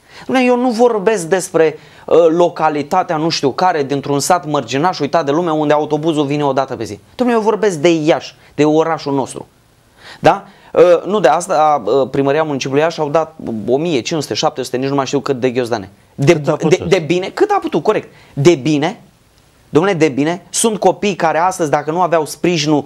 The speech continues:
Speaker 1: nostru al consilierilor
Speaker 2: N-aveau
Speaker 1: locali,
Speaker 2: ghiozdan.
Speaker 1: n-aveau ghiozdan să ducă la școală.
Speaker 2: Da.
Speaker 1: N-aveau carte, n-aveau ghiozdan. Ce să vă spun? De ce
Speaker 2: Da,
Speaker 1: nu
Speaker 2: sunt
Speaker 1: suntem
Speaker 2: și
Speaker 1: acolo?
Speaker 2: copii care s-au dus kilometri pe
Speaker 1: Dom'le,
Speaker 2: jos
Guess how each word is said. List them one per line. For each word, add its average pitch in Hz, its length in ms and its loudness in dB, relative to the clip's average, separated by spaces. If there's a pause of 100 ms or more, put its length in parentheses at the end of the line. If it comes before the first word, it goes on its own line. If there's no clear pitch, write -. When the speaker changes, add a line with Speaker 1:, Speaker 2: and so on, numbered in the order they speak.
(200)
Speaker 1:
nostru 165 320 2
al 147 60 2
consilierilor 165 440 2
Speaker 2:
N-aveau 165 220 2
Speaker 1:
locali, 143 100 -6
Speaker 2:
ghiozdan. 131 280 0
Speaker 1:
n-aveau 262 280 2
ghiozdan 233 280 0
să 220 120 -8
ducă 220 180 -2
la 214 100 -2
școală. 139 300 -4 (440)
Speaker 2:
Da. 110 220 -10 (300)
Speaker 1:
N-aveau 190 320 2
carte, 208 280 -2
n-aveau 190 280 0
ghiozdan. 147 380 0 (540)
Ce - 180 0
să 247 120 0
vă 165 140 0
spun? - 300 -8 (340)
De 160 160 4
ce 139 120 2
Speaker 2:
Da, - 20 2
Speaker 1:
nu 220 60 0
Speaker 2:
sunt 226 100 -2
Speaker 1:
suntem 139 240 0
Speaker 2:
și 208 80 0
Speaker 1:
acolo? 135 200 2
Speaker 2:
copii 160 180 0
care 120 240 0
s-au 104 220 -2
dus 113 180 -4
kilometri 110 600 -2
pe 135 140 2
Speaker 1:
Dom'le, 139 80 0
Speaker 2:
jos 185 200 2